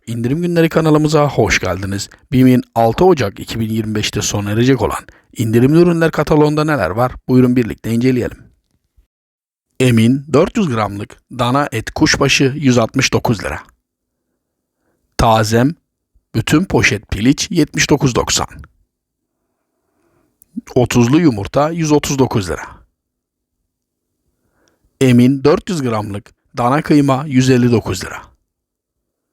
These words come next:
Tazem piliç but incik yüz dokuz lira. Beş yüz gramlık hindi baton salam çeşitleri elli beş lira. Tazem piliç kalçalı but altmış beş lira.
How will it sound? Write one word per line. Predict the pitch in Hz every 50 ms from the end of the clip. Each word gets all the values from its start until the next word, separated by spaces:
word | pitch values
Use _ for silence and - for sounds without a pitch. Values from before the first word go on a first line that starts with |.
| _ _ _ _ _ _ _ _ _ _ - -
Tazem | 123 117 107 110 107 104 113 117 123 143 170 _ _ _ _ _ _ _ _ _ -
piliç | - 123 117 117 127 143 - - - -
but | 120 117 113 - - _ -
incik | 127 120 117 110 117 131 131 - - -
yüz | 160 147 147 147 139
dokuz | 139 127 - 135 110 87
lira. | 71 - - - - _ _ _ _ _ _ _ _ _ _ _ _ _ _ _ _ _ _ _ _ _ _ _ _ _ _ _ _ _ _ _ _ _ _ _ _ _ -
Beş | 147 165 175 -
yüz | 208 165 135
gramlık | 120 110 101 95 95 101 104 - - - 127
hindi | 127 123 123 139 147 143
baton | 123 104 - - 143
salam | 127 - - 110 107 120 143 170
çeşitleri | - 143 120 123 117 - - 131 131 135 135 135 - _ _ _ _ -
elli | 131 127 123 120 113
beş | 104 92 - - -
lira. | - - - - - _ _ _ _ _ _ _ _ _ _ _ _ _ _ _ _ _ _ _ _ _ _ _ _ _ _ _ _
Tazem | - - 117 110 104 107 107 107 110 117 131 151 - _ _ _ _ -
piliç | - 123 120 123 131 - -
kalçalı | - - 113 104 95 - - 113 139 156 147
but | 139 - _ - - _ _ -
altmış | 139 135 - - 143 - - -
beş | 117 - - - -
lira. | 85 76 - - -